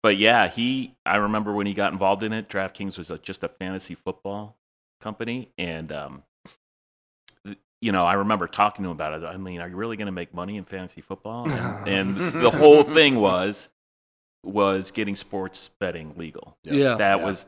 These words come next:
Speaker 1: that was the big bet with all these, all these sports books, because FanDuel started off was just fantasy football.
Speaker 3: Yep.
Speaker 1: And so the big bet was, "Okay, can we get sports betting legalized?" And now it's in twenty-two states.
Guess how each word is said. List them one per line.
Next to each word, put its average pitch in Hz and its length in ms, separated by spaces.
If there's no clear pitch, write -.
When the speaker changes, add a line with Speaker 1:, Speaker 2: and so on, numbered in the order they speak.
Speaker 1:
that 127 180
was 131 160
the 113 80
big 95 300
bet 90 400
with 87 320
all 95 260
these, 82 560
all 98 160
these 87 220
sports - 480
books, - 320
because 98 340
FanDuel 127 360
started 85 300
off 78 200
was - 160
just - 320
fantasy 73 280
football. - 460
Speaker 3:
Yep. 87 140
Speaker 1:
And 87 100
so 92 340
the 104 80
big 123 340
bet 110 320
was, 90 340
"Okay, 92 300
can 98 280
we 98 120
get 90 240
sports 85 360
betting 80 360
legalized?" 82 440
And 90 80
now 92 140
it's - 140
in 85 80
twenty-two 95 460
states. 101 420